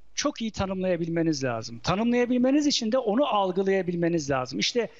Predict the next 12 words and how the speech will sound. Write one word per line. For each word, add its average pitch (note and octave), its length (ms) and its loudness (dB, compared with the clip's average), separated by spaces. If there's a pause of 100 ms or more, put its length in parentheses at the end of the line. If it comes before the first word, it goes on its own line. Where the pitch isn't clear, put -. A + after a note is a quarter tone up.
(260)
asıl C#4 300 0
sorun B3 360 2
burada G3 440 0 (120)
ortaya C#3 360 -4
çıkıyor. - 360 -6
Çünkü A#3 320 0 (360)
bu C#4+ 140 2
algılama A3+ 640 2
kısmı E3+ 400 -4
işin E3 300 -2
zor C3+ 240 -2
tarafı. - 380 -12